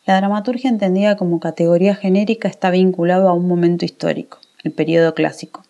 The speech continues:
y a una región particular, Europa, especialmente Grecia y Roma. Los textos que provienen de ese periodo y de esa región son considerados los orígenes del teatro.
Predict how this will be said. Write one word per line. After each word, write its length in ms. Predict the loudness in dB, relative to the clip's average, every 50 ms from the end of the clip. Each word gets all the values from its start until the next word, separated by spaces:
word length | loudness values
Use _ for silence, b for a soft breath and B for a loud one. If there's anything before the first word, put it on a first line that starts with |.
| _ _ -4
y 60 | 0
a 60 | 0
una 240 | 2 2 2 2 0
región 420 | 0 -4 -8 -6 -2 0 0 0 0
particular, 680 | -2 -6 -6 -12 -12 -6 -6 -6 -6 -6 -8 -14 -20 _ _ _ _ -4
Europa, 480 | -2 0 0 2 0 -2 -2 -6 -20 _ _ B B B B B B B B B B B
especialmente 680 | B -6 -2 -2 -2 0 0 0 2 2 2 2 2 0
Grecia 380 | 0 2 0 0 0 0 -2 -2
y 60 | -2
Roma. 340 | -2 -4 -8 -8 -12 -16 _ _ _ _ _ _ B B B B B B B B B B B B B
Los 220 | -2 -2 -2 -2 -4
textos 360 | -8 -8 -8 -6 -6 -6 -4
que 160 | -2 -2 -2
provienen 580 | -2 0 -2 0 2 2 4 4 4 4 4 2
de 140 | 2 2 0
ese 220 | 0 0 -2 -2
periodo 580 | -2 -2 -2 -2 0 0 0 0 0 0 -2 -2
y 80 | -2
de 80 | 0 0
esa 200 | 0 0 -2 -4
región 440 | -4 -6 -8 -4 0 0 0 0 0
son 180 | -2 -2 -2
considerados 680 | 0 -2 -4 -4 -4 -6 -6 -4 -2 0 0 0 0
los 220 | 0 -2 -4 -6 -6
orígenes 500 | -6 -6 -6 -6 -4 -2 -2 0 0 0
del 200 | -2 -4 -4 -4
teatro. 420 | -4 -4 -4 -4 -6 -10 -16 -16